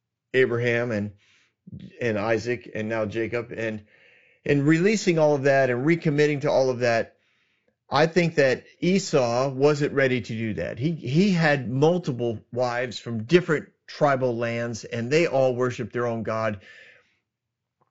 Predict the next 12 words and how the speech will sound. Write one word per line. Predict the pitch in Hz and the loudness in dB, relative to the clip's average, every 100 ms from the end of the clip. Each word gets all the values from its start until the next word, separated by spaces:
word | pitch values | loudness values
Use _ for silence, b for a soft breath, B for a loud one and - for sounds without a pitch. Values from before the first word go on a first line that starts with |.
| _ - | _ -4
You | 131 196 | 4 4
remember | 185 196 170 | 4 2 2
that, | 156 - _ | 0 -4 _
uh, | 127 123 110 107 104 - - | 2 4 4 0 -2 -4 2
Abraham | 180 180 156 156 139 | 4 4 2 2 0
taught | - - 147 151 156 - - _ _ | -4 -2 0 0 -2 -10 -20 _ _
about | - 131 147 135 | -8 0 2 2
Yahweh, | 135 135 131 127 123 - | 0 2 2 2 0 0
Isaac | 131 143 143 147 | 2 2 2 -4
taught | - - 139 131 - | -6 -2 0 0 -2
about | 120 120 113 90 | -2 0 0 -2
Yahweh. | 117 117 117 117 | -2 0 0 0